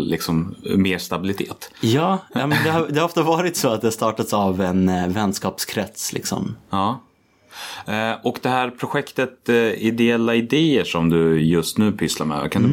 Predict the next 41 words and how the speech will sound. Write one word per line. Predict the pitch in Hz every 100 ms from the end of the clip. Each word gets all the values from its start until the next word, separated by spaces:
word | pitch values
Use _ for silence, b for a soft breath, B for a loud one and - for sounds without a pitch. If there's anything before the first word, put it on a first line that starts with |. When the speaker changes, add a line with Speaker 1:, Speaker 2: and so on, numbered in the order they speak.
| 104
Speaker 1:
bara | 101 98 95
beskriva | - 98 - 101
det | 95 107
lite | 80 -
kort | 82 -
också? | 90 - - -
Speaker 2:
Ja, | - 160 127 - -
eh, | 123 135 131 -
Ideella | - 139 151 147 147
Idéer | 131 147 175 151 117 110
är | 104 95
någonstans | 98 123 127 110 107 98 -
mellan | 104 98 101 110 98 95 -
en, | 95 87 87
eh, | 85 - -
seriebok | - - - 123 104 92 90 95 139 131 - - -
och | - 98
ett | 92
utbildningsmaterial. | 101 - 87 85 - 92 101 113 87 -
Men | 101 107
det |
är | 120 -
inte | 143 127 - 135 120 104 _
bara | 117 110 101
det | 92
ena | 90 90
eller | 87 87
det | -
andra, | 107 98 80 -
ska | -
ni | 92
tänka | 117 82 -
er. | 82 - B B B B B
Det | 107 104 101
är | 95 -
en | - 95 90 87 B B B
berättelse | 98 107 117 - 101 87 - 87
som | 98
är | 95
väldigt | 87 85
levande. | 98 98 113 98 92 120 104 85 69